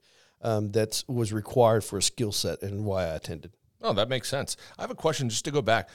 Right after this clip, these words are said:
Speaker 2: So your dad was a sergeant major. Was he an engineer as well?
Speaker 1: He was not, actually. So my dad was a logistician. He was an eighty-eight Mike. Um, and, uh, ver-, very well to his own right. And, uh, he <laughs> actually gave me a hard time when I,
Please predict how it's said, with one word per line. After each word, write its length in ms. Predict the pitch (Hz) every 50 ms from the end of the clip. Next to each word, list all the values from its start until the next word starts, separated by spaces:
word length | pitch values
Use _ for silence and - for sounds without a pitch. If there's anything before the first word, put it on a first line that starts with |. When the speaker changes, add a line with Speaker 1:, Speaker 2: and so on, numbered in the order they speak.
| - -
Speaker 2:
So 140 | - - 143
your 60 | 156
dad 160 | 160 165 156 170
was 140 | 156 131
a 60 | 120 107
sergeant 280 | - 135 127 107 117
major. 200 | 120 113 117 104
Was 160 | 98 113 113
he 160 | - 180 202 190
an 80 | -
engineer 400 | 135 139 135 123 127 131 117 120
as 100 | 131 107
well? 200 | 92 101 120 147 - _ -
Speaker 1:
He 80 | 165
was 180 | 175 160 123 110
not, 300 | 127 131 160 - 101 80
actually. 320 | 76 - - - 107 98
So 140 | - - 104
my 160 | 101 117 156
dad 160 | 170 170 180
was 140 | 180 151 123
a 40 | 123
logistician. 560 | 135 139 113 98 - - 143 165 - - -
He 80 | 82 90
was 100 | 87 92
an 100 | 98 104
eighty-eight 240 | 117 135 143 151 -
Mike. 220 | 110 117 151 - - - _ _ _ -
Um, 500 | 107 104 104 101 101 101 98 98 98 - - _ _ _ _ _ _ _ -
and, 320 | 107 104 101 104 101 92 101
uh, 200 | 104 104 98 98
ver-, 240 | 90 98 110 113
very 240 | 107 104 117 131 160
well 220 | 151 135 143 156 143
to 60 | 131
his 120 | 117 107
own 160 | 120 123 110
right. 400 | 110 113 117 117 90 - - -
And, 400 | - - 95 98 92 92 92 87
uh, 180 | 98 92 87 85
he 420 | 87 - - 160 143 139 131 127
<laughs> 0 |
actually 380 | 135 127 120 - - - - 139
gave 160 | 117 123 131
me 80 | 127 127
a 80 | 113
hard 300 | 113 139 135 127 113 117
time 320 | - - 151 147 135 123 113
when 100 | 107 107
I, 80 | 107